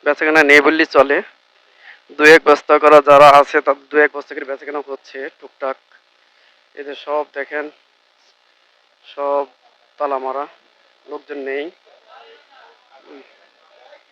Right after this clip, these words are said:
একেবারেই লোকজন নেই, বেচাকেনা কম, কাস্টমার নেই। দেখেন, বাইপাইল তো আসলে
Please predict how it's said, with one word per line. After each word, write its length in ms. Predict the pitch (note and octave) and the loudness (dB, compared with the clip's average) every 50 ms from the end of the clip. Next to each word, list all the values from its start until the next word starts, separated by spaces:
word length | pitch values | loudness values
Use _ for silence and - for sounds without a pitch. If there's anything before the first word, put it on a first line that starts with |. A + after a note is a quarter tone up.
| _ _ _ G#4+ - - - F4+ _ _ _ _ _ _ _ _ - - - _ _ _ _ _ _ _ _ _ _ _ _ _ _ _ _ _ _ _ _ _ _ _ _ _ _ _ _ _ _ _ | _ _ _ _ -20 -20 -20 -20 _ _ _ _ _ _ _ _ -20 -20 -20 _ _ _ _ _ _ _ _ _ _ _ _ _ _ _ _ _ _ _ _ _ _ _ _ _ _ _ _ _ _ _
একেবারেই 460 | D#3+ D#3 - - D3+ D#3 D#3 D#3+ D#3+ | -20 -20 -18 -12 -8 -6 -4 -4 -4
লোকজন 380 | D#3 D#3 D#3 D3+ D3+ D3 D#3+ D3 | -4 -4 -6 -8 -8 -10 -12 -12
নেই, 340 | C#3+ C#3 C#3+ C#3+ D3+ F3+ F#3+ - - | -10 -10 -10 -10 -10 -10 -14 -16 -18
বেচাকেনা 400 | D3+ C#3+ C#3 C3+ D3 C#3+ C#3+ C#3+ | -18 -18 -16 -16 -16 -14 -14 -14
কম, 360 | - - C3+ C#3 D3 D3 F3 F#3+ _ _ _ _ _ - _ _ _ _ _ _ _ _ _ _ _ _ _ _ _ _ _ _ _ _ _ _ _ _ _ _ _ _ _ | -14 -12 -10 -8 -8 -8 -10 -14 _ _ _ _ _ -20 _ _ _ _ _ _ _ _ _ _ _ _ _ _ _ _ _ _ _ _ _ _ _ _ _ _ _ _ _
কাস্টমার 400 | - E3+ - - F3 D#3+ D#3+ D#3 | -18 -18 -16 -14 -12 -10 -10 -10
নেই। 280 | D3+ D3 D3 D3+ F#3 G#3 _ _ _ _ _ _ _ _ _ _ _ _ | -8 -8 -10 -10 -10 -12 _ _ _ _ _ _ _ _ _ _ _ _
দেখেন, 240 | - D3+ D3 C#3 C3+ | -20 -18 -16 -16 -10
বাইপাইল 380 | - D3 D3+ D3+ - D#3+ D3+ D3 | -4 -4 -4 -2 -2 -2 -4 -4
তো 140 | - - D3+ | -2 0 0
আসলে 480 | D3 C#3+ - D#3 D3+ D#3 D3+ D3 D3 | 0 0 -2 -2 0 2 2 2 0